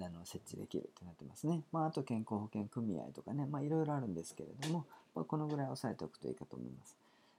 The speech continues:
で、誰が設置するか。これ法人によって違うわけですよね。今言った通り。によって協力病院いるかいらないかなんていう話はありません。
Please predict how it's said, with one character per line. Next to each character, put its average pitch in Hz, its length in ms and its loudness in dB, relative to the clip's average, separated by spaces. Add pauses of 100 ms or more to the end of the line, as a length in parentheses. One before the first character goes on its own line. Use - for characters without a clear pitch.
で、 139 380 8 (880)
誰 196 420 8
が 190 140 6
設 110 240 2 (200)
置 110 60 -2
す - 180 -2
る 104 140 2
か。 - 240 -6 (460)
こ - 80 8
れ 147 60 8
法 139 200 6
人 131 180 4
に 127 60 4
よ 123 60 4
っ - 20 0
て - 80 0
違 110 220 -2
う 104 160 4
わ 95 80 2
け - 80 -2
で - 80 -6
す - 100 -10
よ 123 60 0
ね。 143 80 4
今 98 160 4
言 85 80 -4
っ - 20 -12
た - 100 -6
通 78 160 -6
り。 - 120 -14 (420)
に 120 160 6
よ 160 120 6
っ 165 60 -2 (280)
て 233 180 6
協 131 240 4
力 127 260 2
病 131 220 4
院 82 140 -2
い 107 80 0
る 104 80 0
か 104 160 0
い 92 80 2
ら 92 100 0
な 127 140 2
い 143 40 2
か 113 120 -4
な 98 100 -4
ん 98 60 -8
て 101 100 -6
い 98 40 -2
う - 20 -2
話 107 340 -2
は 147 180 4
あ - 60 -6
り 104 80 -2
ま 104 140 0
せ 104 100 -4
ん。 76 80 -6